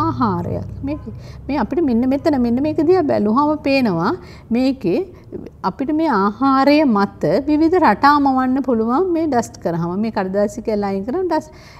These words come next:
එතන රෝ-, රටාවක්ම වෙනවා. ඊට පස්සේ මෙතන තියෙන්නේ ඩස්ට් කරන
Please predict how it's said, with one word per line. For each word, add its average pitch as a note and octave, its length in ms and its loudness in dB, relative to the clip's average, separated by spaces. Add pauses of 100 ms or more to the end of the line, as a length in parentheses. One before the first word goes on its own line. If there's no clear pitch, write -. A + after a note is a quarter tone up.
එතන C#4 300 -4
රෝ-, D4 200 4 (400)
රටාවක්ම F3+ 640 2
වෙනවා. F#3 240 -8 (400)
ඊට B3+ 140 -2
පස්සේ D4 260 0
මෙතන B3+ 320 -2
තියෙන්නේ C4 320 0 (300)
ඩස්ට් A#3+ 280 2
කරන F#3+ 220 2